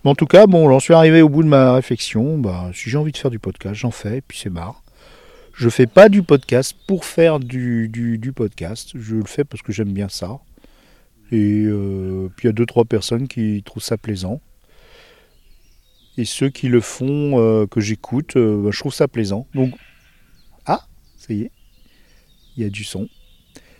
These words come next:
Euh, est-ce que je dois mettre, est-ce que je dois me taire pour te laisser, euh, cacter ? J'aime bien ce que tu fais. J'adore ce que vous faites, euh, cher, euh, héron.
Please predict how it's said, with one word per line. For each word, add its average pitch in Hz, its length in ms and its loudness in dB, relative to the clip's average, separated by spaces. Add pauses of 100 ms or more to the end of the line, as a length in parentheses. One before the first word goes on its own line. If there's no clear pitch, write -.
(280)
Euh, 123 800 4 (2250)
est-ce 110 160 -4
que 127 80 -2
je 104 80 -2
dois 107 100 0
mettre, 107 200 -6 (100)
est-ce - 180 -4
que 208 100 2
je 190 60 2
dois 214 140 2
me 196 40 -4
taire 247 360 0 (160)
pour 214 100 -8
te - 100 -18
laisser, 220 380 -6
euh, 202 400 -4
cacter ? 214 540 -6 (880)
J'aime 160 180 -4
bien 240 160 2
ce - 60 -6
que 175 80 -2
tu - 120 -4
fais. 143 300 -2
J'adore 170 320 0
ce - 60 -14
que 175 60 0
vous 151 80 -4
faites, 143 300 -4
euh, 123 360 0
cher, 131 320 -8
euh, 131 300 -8
héron. 131 280 -2